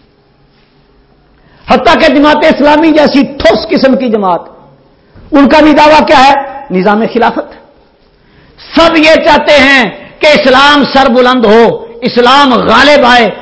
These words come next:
دین کی عزت بنے۔ حکومتیں جو اسلام کے نام پر بنی ہیں، وہ بھی سب یہی کہتی ہیں،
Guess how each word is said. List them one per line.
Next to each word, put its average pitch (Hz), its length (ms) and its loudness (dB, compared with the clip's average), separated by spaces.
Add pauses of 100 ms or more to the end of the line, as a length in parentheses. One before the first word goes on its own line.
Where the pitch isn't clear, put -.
(240)
دین 254 520 0
کی 285 140 0
عزت 269 500 0
بنے۔ 202 200 -2 (4000)
حکومتیں 302 640 2 (600)
جو 190 140 0
اسلام 285 600 2
کے 285 340 0
نام 240 500 0
پر 294 180 0
بنی 240 300 -2
ہیں، 143 80 -10 (1080)
وہ 330 200 2
بھی 339 120 2 (120)
سب 339 140 2 (340)
یہی 294 280 2
کہتی 285 340 0
ہیں، 247 100 0